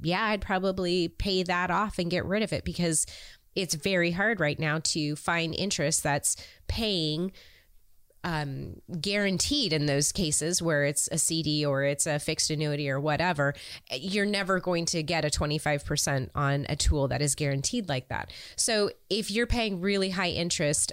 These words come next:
uh, you know, on those debts, then I would consider paying it off. But if you're paying something like a mortgage debt where you've got two or three percent interest because you refinanced not that long ago when interest rates were still incredibly low, then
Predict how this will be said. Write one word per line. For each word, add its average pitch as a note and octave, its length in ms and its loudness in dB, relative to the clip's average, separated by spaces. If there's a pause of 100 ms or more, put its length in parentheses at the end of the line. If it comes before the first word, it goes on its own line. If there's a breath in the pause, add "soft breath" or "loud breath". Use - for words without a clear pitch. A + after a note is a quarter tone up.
uh, E3 100 2 (380)
you E3+ 160 4
know, D3 160 2
on F3 260 4
those D3+ 240 2
debts, D#3+ 360 -2
then E3+ 280 0
I F3+ 140 2
would F3+ 180 2
consider E3 380 0
paying D3+ 260 2
it C#3+ 80 0
off. - 240 -4
But F3+ 100 0
if F3 200 -2
you're E3+ 100 0
paying F3+ 400 2
something F3 320 -2
like D#3+ 180 -2
a F3 40 -4
mortgage A3 440 2
debt D3 240 2
where D#3+ 120 0
you've D#3 200 0
got D#3 320 0 (340 loud breath)
two A#3+ 220 2
or F#3 140 4
three B3 220 2
percent F#3 280 0
interest E3 300 0
because D#3 260 0
you C#3+ 120 0
refinanced D#3 800 0
not D#3 220 0
that D3+ 160 0
long D3+ 180 -2
ago D#3 300 -2 (160)
when D3 160 -4
interest D#3+ 360 -2
rates D3+ 200 -2
were E3+ 80 -2
still D#3+ 240 2
incredibly D#3+ 440 0
low, D#3+ 380 4 (420 loud breath)
then G3+ 400 2